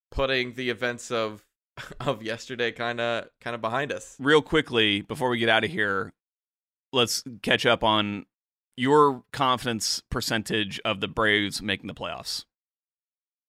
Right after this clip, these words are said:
Speaker 1: Ooh, uh,
Speaker 2: I'll say thirty percent. That's what I'm, that's what I'm thinking.
Speaker 1: Okay, all right, thank you. Okay, so I was about to say less than fifty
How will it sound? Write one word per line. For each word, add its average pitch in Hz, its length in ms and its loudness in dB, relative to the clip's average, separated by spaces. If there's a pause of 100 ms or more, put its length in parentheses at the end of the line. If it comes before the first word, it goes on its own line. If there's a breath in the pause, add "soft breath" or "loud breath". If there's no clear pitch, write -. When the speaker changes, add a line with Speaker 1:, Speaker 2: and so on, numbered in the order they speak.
(520)
Speaker 1:
Ooh, 190 400 -4 (360 loud breath)
uh, 143 680 6 (2000 loud breath)
Speaker 2:
I'll 151 120 6
say 175 260 6
thirty 131 400 4
percent. 104 440 -4 (120)
That's 110 160 -2
what 160 80 -4
I'm, - 160 -4 (100)
that's 107 180 -2
what 87 80 -10
I'm - 80 -12
thinking. - 240 0
Speaker 1:
Okay, 160 480 6
all 208 140 8
right, 175 180 6
thank 196 360 -2
you. 113 240 -4
Okay, 151 340 2
so 143 160 -2
I 175 120 6
was 196 120 -2
about 147 260 0
to 156 60 -16
say 180 220 -2
less 135 260 0
than 151 160 -10
fifty 127 680 -6